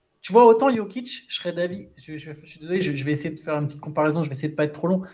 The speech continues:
Jokic, je suis d'avis que t'as intérêt à le faire jouer le plus de un contre un possible parce que tu veux absolument pas qu'il mette les autres joueurs des Nuggets en rythme. J'ai l'impression que la clé contre les Nuggets, c'est que tu laisses Jokic mettre ses quarante points. Ça le prive de son meilleur atout. Euh,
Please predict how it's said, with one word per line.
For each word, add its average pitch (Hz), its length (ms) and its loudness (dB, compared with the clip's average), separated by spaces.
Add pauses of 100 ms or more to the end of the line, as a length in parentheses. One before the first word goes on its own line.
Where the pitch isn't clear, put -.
(260)
Jokic, 220 320 4
je - 60 -4
suis 196 100 -2
d'avis 185 260 4
que - 60 -8
t'as 185 120 0
intérêt 180 320 2
à - 20 4
le 180 80 0
faire 165 180 -2
jouer 165 160 -2
le 156 140 0
plus 185 220 -6
de 156 60 -2
un 165 120 0
contre 165 280 -6
un 156 60 -4
possible 165 320 -8
parce 151 140 -6
que 156 100 -10
tu 143 140 -14
veux 151 100 2
absolument 160 480 0
pas 165 140 2
qu'il 156 160 -8
mette 151 180 0
les 143 160 0
autres 151 160 0
joueurs 143 200 0
des 143 100 -4
Nuggets 135 360 -6
en 131 60 -4
rythme. 127 300 -10
J'ai 139 80 -2
l'impression 151 320 -2
que - 100 -10
la 139 80 0
clé 190 220 -2
contre 180 220 -6
les 139 60 -4
Nuggets, 135 300 -2
c'est 139 160 -10
que - 60 -18
tu 139 80 -8
laisses 160 320 -2
Jokic 147 380 -6
mettre 139 160 -4
ses 147 120 -8
quarante 135 320 -2
points. 120 180 -6
Ça 143 140 -8
le 143 80 -4
prive 180 340 -4
de 135 80 -6
son 139 200 -10
meilleur 156 320 2
atout. 175 400 -2 (420)
Euh, 127 840 2